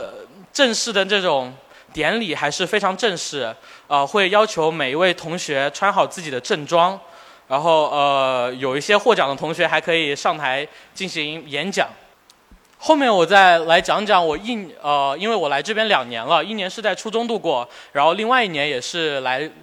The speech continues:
这边度过了高中。呃，我非常成功的、顺利的进入了 Woodbridge High School，是尔湾，怎么说，也算尔湾比较好的一个高中吧，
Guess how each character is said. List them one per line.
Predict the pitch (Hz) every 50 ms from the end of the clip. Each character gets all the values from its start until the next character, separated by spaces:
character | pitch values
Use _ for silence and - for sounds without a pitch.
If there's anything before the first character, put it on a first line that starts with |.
| _ _ _ _ _
这 | - - 190
边 | 170 185 180 180 180 180
度 | - 208
过 | 180 175
了 | 160 139
高 | - 175 185 196
中。 | - 247 269 277 - - _ _ _ _ _ _ _ _ _ _ _ _ _ _ -
呃， | 170 175 180 180 180 175 180
我 | 170 156 160 165 156 151 147 143
非 | - 285
常 | - 269 269
成 | 254 - 196 190
功 | 214 240 254
的、 | 254 240 220 185 160 143 127 143 - -
顺 | - - - 320 294 247
利 | 214 190
的 | 170 160 151 147
进 | 147 - 208 214
入 | 196 185 175 165
了 | 160 147 143 135 127 135 135 - - - - _ _ -
Woodbridge | 214 202 180 220 214 185 - -
High | - 202 208
School， | - - - 156 135 120 110 117 - _ - - - _
是 | - - - 190
尔 | - 143 143 135 135
湾， | 151 165 185 202 214 220 220 220 220 214 196 160 123 - - _ _ _ _ _
怎 | - 139 127
么 | 127 123
说， | - 175 170 190 196 180
也 | 156 139 143
算 | 139 - 196 185 175 165
尔 | 139 139 135 131
湾 | 139 147 151 165
比 | 156 160 131
较 | 123 165 175
好 | 170 - 147 143
的 | 120 117
一 | 117 127 135
个 | 151 160 147 139 127 123 - - - - - _
高 | - 147 147 147
中 | 147 151 156 156 156
吧， | 147 127 117